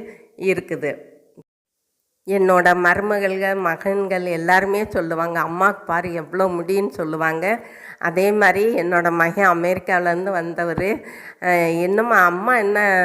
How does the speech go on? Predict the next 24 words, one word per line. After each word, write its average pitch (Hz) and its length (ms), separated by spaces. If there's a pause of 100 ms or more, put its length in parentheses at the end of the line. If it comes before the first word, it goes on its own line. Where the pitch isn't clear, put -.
(360)
ஒட்டு 175 240
முடியா 220 300
வச்சுருக்காங்க?" 175 580 (140)
அப்படின்னு 170 380
கூட, 180 180 (560)
அ, 180 60 (240)
கேட்டாப்புல. 170 560 (200)
அந்த 185 420
அளவுக்கு 190 460
இருக்கும். 170 480 (520)
அ, 190 200
இப்போ 180 300
நல்லா 180 420
நம்ம 175 300
காய்ச்சி 180 480
ஆற 165 300
வச்சாச்சு. 170 460
இந்த 226 280
எண்ணெயை 175 420
வந்து 180 340 (580)
நம்ம 190 280
உடனே, 208 440 (460)
அ, 196 160
வடிகட்டக்கூடாது. 175 840